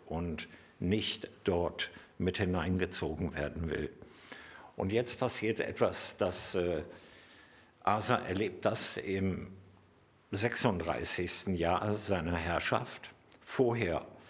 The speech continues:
äh, gab es zehn Jahre von Frieden und Ruhe in seinem Land, weil er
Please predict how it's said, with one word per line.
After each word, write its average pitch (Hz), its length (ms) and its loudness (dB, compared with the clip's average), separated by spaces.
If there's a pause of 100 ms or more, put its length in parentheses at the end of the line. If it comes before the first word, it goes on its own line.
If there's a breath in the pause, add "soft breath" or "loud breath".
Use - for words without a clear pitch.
(360 loud breath)
äh, 87 140 -2 (340)
gab 87 240 2
es - 240 2
zehn 127 320 2
Jahre 90 640 0 (160)
von 90 460 -2
Frieden 113 580 0
und 90 380 -2
Ruhe 98 260 4
in 104 320 0
seinem 101 380 0
Land, 110 340 -2
weil 92 160 2
er 90 160 0